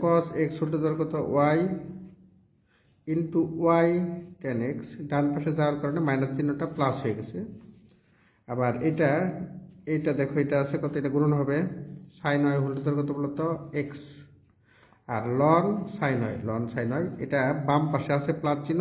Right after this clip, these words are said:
তাহলে ডান পাশে চলে আসলে, সমানের চিহ্ন বিপরীতে চলে আসলে হচ্ছে মাইনাস। এবার ওয়াই ওয়ান, ওয়াই ওয়ান মানে বলছিলাম কত বলো তো? ডিওয়াই by কত? ডিএক্স। তাহলে ওয়াই ওয়ান সমান যদি এটা হয়, অর্থাৎ ডিওয়াই by ডিএক্স সমান এখানে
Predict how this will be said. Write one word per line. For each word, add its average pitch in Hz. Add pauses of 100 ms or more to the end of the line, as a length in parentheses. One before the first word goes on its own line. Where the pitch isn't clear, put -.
তাহলে 131
ডান 151 (100)
পাশে 180
চলে 160
আসলে, 175 (120)
সমানের 160
চিহ্ন 135 (120)
বিপরীতে 147
চলে 135
আসলে -
হচ্ছে - (300)
মাইনাস। 131 (1200)
এবার 180 (160)
ওয়াই 185
ওয়ান, 131 (140)
ওয়াই 175
ওয়ান 165
মানে 175
বলছিলাম 175
কত 170
বলো 170 (100)
তো? 180 (180)
ডিওয়াই 139
by 139 (100)
কত? 139 (1600)
ডিএক্স। 165 (140)
তাহলে 143 (140)
ওয়াই 156
ওয়ান 143
সমান 151
যদি 127
এটা 120
হয়, 151
অর্থাৎ 131 (140)
ডিওয়াই 143
by 170 (580)
ডিএক্স 131
সমান 160 (580)
এখানে 147